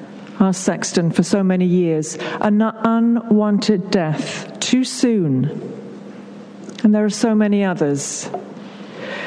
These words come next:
Death slides into the room and we're powerless to stop it. But couldn't God make it stop? "Lord, if you had been here,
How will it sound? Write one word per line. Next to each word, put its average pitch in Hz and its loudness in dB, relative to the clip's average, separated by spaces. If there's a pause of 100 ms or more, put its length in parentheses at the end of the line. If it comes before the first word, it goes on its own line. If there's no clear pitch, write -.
(180)
Death 226 0
slides 208 2 (120)
into 196 2
the 214 4
room 175 2 (420)
and 190 2
we're 214 2
powerless 190 2
to 190 2
stop 175 0
it. - -2 (1700)
But - -2
couldn't 285 0
God 214 0
make 240 2
it 262 0
stop? 220 -2 (960)
"Lord, 254 4
if 262 0
you 285 4
had 294 -2
been 285 2
here, 160 2